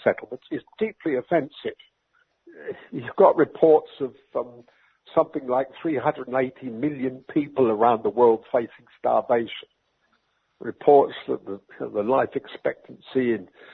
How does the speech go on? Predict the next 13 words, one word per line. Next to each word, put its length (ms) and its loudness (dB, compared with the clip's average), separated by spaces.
of 100 -2
people 420 4
in 120 -2
a 120 -4
chronically 720 0
poor 320 2
country 420 -4
like 200 0
Somalia 480 2
is 80 -10
fifty-four 640 0
years. 400 4
You've, 160 -2